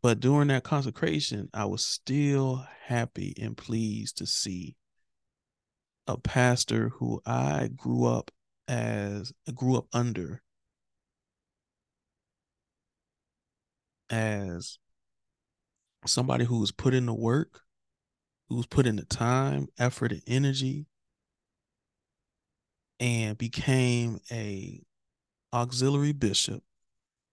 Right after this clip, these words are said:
in the Church of God in Christ. Now, here's the crazy part. He was supposed to be consecrated with all the other bishops when they went to Memphis, Tennessee last year, I think it's summertime.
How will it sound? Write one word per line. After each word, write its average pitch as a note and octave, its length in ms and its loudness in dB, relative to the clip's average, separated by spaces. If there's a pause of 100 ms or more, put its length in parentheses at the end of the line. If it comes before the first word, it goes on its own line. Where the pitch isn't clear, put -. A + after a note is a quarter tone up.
(360)
in A2+ 120 2
the G#2+ 80 0
Church - 280 0
of A#2+ 80 -4
God A#2 160 0
in A2+ 80 -2
Christ. - 240 -4
Now, G2 120 -4
here's E3+ 200 0
the - 80 -12
crazy A#2+ 300 -2
part. - 320 -12 (1000)
He E3+ 120 0
was D#3+ 120 6
supposed F#3 260 2
to E3 40 -6
be C#3+ 80 2
consecrated C3 640 0
with - 180 -6
all A2+ 220 4
the C3 80 -4
other A#2+ 180 -2
bishops - 720 -6 (960)
when A#2 180 -2
they A2+ 160 2
went A2+ 220 0
to A2+ 80 -4
Memphis, A2 340 -2
Tennessee G#2+ 500 -4
last F#2 400 -6
year, - 300 -12
I - 340 -20
think C2 140 -8
it's A#1 80 -2
summertime. - 600 -6